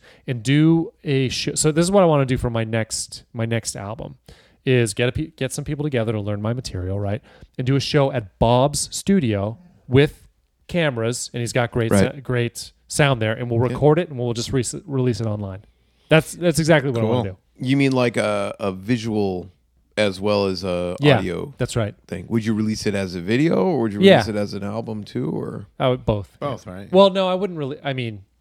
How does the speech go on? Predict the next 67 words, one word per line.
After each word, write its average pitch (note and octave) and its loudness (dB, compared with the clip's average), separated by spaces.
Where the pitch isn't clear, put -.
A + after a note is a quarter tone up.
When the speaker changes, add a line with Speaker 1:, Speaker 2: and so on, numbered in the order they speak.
Speaker 1:
I C#3+ 2
would C3 0
do A2 -4
a G2+ -6
recorded G2+ -10
li-, A2 -6
album, G2+ -4
but G#2+ -4
I G#2+ 2
would G#2+ -2
re-, G#2+ -6
I B2+ -2
would A2 -6
release G2+ -10
the, - -8
the A#2 -6
live G2+ -4
Speaker 3:
Good. - -14
Speaker 1:
performance G2 -8
of - -12
that. - -14
Speaker 2:
Oh, G3 10
I E3+ 10
see - 0
what E3+ 2
you A#2 -4
mean. B2 0
You're A#2 6
Speaker 1:
Yeah. D3+ 4
Speaker 2:
gonna C3+ 4
ma-, C3 6
you C#3+ 4
would D3 6
still F3+ 4
make D3 2
the C3+ 4
album B2 4
and A2 -6
the - -10
studio G#2 -2
Speaker 1:
Yes, C3+ 0
Speaker 2:
separately, - 2
Speaker 1:
absolutely. - 0
Speaker 2:
right? G#2 2
Speaker 1:
Yeah. G#2 4
Speaker 2:
That A#2+ 2
would A#2 2
happen, G2 -2
and G2+ -2
then A2 -2
you'd G#2+ -4
Speaker 1:
Yep. A#2+ 2
Speaker 2:
do, A#2 2
like, G2+ 0
this G#2 -4
live G2+ 2
at G2 -2
Daryl's F#2+ -2
house F#2 -8
kind F2+ -4
of E2 -8
version F#2+ -6
of - 0
it. - 0
Speaker 1:
Exactly. C3+ 2
Speaker 2:
Yeah. F#2+ -2
Speaker 1:
Yep. C3+ -6